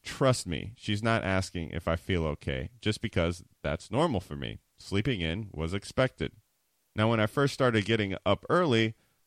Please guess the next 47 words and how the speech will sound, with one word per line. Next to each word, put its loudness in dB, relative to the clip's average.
I 6
would 2
sometimes 0
accidentally 0
make -2
too -6
much -4
noise 2
and -6
wake -2
her -2
up, 4
or 4
I 8
would 4
be 2
downstairs 0
doing -2
some -6
morning 0
yoga 2
or 2
having 0
some -10
quiet 2
time, -2
and -6
she -4
would -2
come -2
downstairs -2
asking -4
if -6
I 0
was -4
okay. -6
Then 0
finally, 4
I 6
tell 2
her 4
I'm 0
gonna -4
try -2
and -6
get 0
up 0